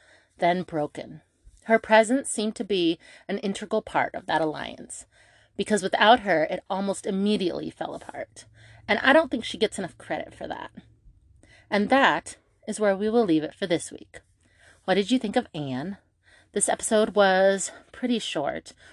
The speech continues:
We don't know a lot about her, and she didn't live long, but she played a major part in not only the French Civil War, but also in the Hundred Years' War. Her life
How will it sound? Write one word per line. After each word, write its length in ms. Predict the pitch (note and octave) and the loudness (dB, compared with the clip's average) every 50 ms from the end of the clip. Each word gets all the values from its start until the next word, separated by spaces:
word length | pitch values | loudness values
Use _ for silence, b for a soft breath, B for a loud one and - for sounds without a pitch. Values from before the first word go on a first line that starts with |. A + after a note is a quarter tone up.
| b b | b b
We 120 | - A3+ | 2 6
don't 140 | B3 C4 B3+ | 6 6 6
know 120 | C4 C#4 | 6 6
a 20 | C#4 | 6
lot 320 | A#3 F#3+ F3 E3+ E3+ E3+ | 6 6 6 6 6 4
about 340 | E3 D#3+ D#3+ C#3+ C#3 C3+ C3 | 4 2 0 0 0 0 -2
her, 300 | - B2+ B2 A#2+ A#2+ B2+ b b b b b b | -4 -6 -6 -6 -8 -10 b b b b b b
and 140 | - F#3 F#3 | -10 -8 -8
she 140 | - - B3 | -6 -2 0
didn't 200 | A#3 B3 A#3 D3 | 2 2 2 2
live 220 | F3 F#3 F3 D3+ | 2 0 0 0
long, 380 | D3 C#3+ C#3 C#3 - - D#3 E3 | -2 -8 -8 -8 -8 -10 -10 -8
but 120 | - - | -8 -10
she 140 | - - A3+ | -8 -8 -10
played 240 | G#3+ - - A#3 A#3+ | -8 -2 0 2 2
a 80 | B3+ B3 | 4 4
major 380 | A3 G3 F#3+ G3 G3+ - A3+ | 4 4 2 2 2 2 0
part 340 | - - - D3+ C3 C#3 - | 0 0 -4 -2 -2 -2 -2
in 160 | - F3 F3+ | -4 -6 -2
not 200 | F3+ F3+ G3+ - | 2 2 2 2
only 220 | - G3+ F#3 F3+ F3+ | 0 -4 -4 -2 0
the 120 | F3+ F3+ | 0 0
French 360 | - - - F3+ F3+ - - | 0 0 -2 -2 -2 -2 -6
Civil 340 | - - G3+ G3 F#3+ A3 A3+ | -6 -2 -2 -2 0 -2 -2
War, 320 | A#3 A#3+ B3 B3+ C#4 C#4+ b b b b b b b b b b b b | 0 0 2 2 0 -2 b b b b b b b b b b b b
but 140 | _ G#3 G3 - | _ 2 4 4
also 320 | G3+ G3 G3 - - A3+ | 4 4 4 2 2 0
in 80 | A3 G3+ | 2 2
the 80 | F3+ - | 0 -2
Hundred 380 | - F#3 F#3+ E3+ E3+ E3 D3 | -2 -4 -2 0 0 0 0
Years' 320 | C#3+ D3+ D#3 C#3+ C3+ - - | 0 -2 -2 -2 -4 -8 -14
War. 240 | - - - - - - - - - _ _ _ _ _ b b b b b b b | -14 -14 -14 -14 -14 -18 -20 -20 -20 _ _ _ _ _ b b b b b b b
Her 120 | - A#3 A3 | 2 4 8
life 320 | A3 A3 A#3+ C4+ C4 - | 8 8 8 8 4 0